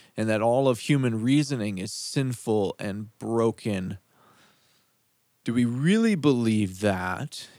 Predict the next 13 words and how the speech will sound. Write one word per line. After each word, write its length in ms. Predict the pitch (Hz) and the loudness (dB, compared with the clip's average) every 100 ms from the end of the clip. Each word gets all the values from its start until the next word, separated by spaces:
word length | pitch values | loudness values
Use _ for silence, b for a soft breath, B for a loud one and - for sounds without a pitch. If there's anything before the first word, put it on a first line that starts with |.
| - _ _ | -20 _ _
if 380 | - 170 165 - | 2 2 2 -4
we, 600 | 131 127 107 113 135 151 139 | 2 4 4 4 2 2 -2
in 120 | 113 | -2
our 140 | 101 104 | -2 -4
churches, 760 | - 180 - 92 101 131 156 | 2 2 2 -4 0 0 -2
started 400 | - 107 107 107 | -2 2 2 0
to 200 | - 104 | -2 0
adopt 580 | 98 107 95 90 - - _ | 0 0 0 0 -4 -16 _
the 100 | - | -14
sorts 380 | 101 110 104 - | -10 -6 -6 -4
of 240 | 107 98 - b b b b - | -6 -6 -12 b b b b -8
musical 600 | 110 123 202 185 - 98 | 0 4 4 2 -2 -6
styles 760 | - 90 87 - - - - | -4 -2 -2 -6 -12 -12 -16